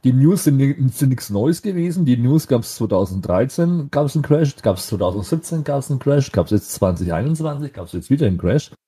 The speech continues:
Und danach g-, ging's wieder nach oben halt auch. Und da, ähm, erinnere ich mich immer an die Aussage vom Doktor Julian Hosp, wo ich immer, wo er sagt, man kann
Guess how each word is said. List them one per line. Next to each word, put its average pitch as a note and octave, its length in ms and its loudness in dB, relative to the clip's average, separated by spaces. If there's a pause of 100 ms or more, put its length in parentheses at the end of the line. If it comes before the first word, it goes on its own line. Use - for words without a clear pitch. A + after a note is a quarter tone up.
(220)
Und G2 120 0
danach F#2+ 380 2
g-, F2 100 0
ging's A#2 340 -2
wieder G#2+ 160 4
nach G#2 160 2
oben G2+ 380 0
halt D2+ 200 -6
auch. C#2 200 -6 (340)
Und F#2 220 0
da, G#2+ 300 4 (420)
ähm, F2+ 720 -2 (320)
erinnere C#3+ 340 0
ich C3+ 80 0
mich D3+ 160 4
immer D3+ 100 4
an C3 60 2
die A#2+ 100 4
Aussage C3+ 440 2
vom A2+ 280 -4
Doktor B2+ 340 2
Julian G#2+ 680 2
Hosp, D3 320 -4
wo G#2+ 280 -2
ich A#2 140 -4
immer, A#2+ 400 -2
wo A2+ 100 0
er A#2 100 2
sagt, G#2 340 -4
man G2 140 -4
kann C3+ 300 -4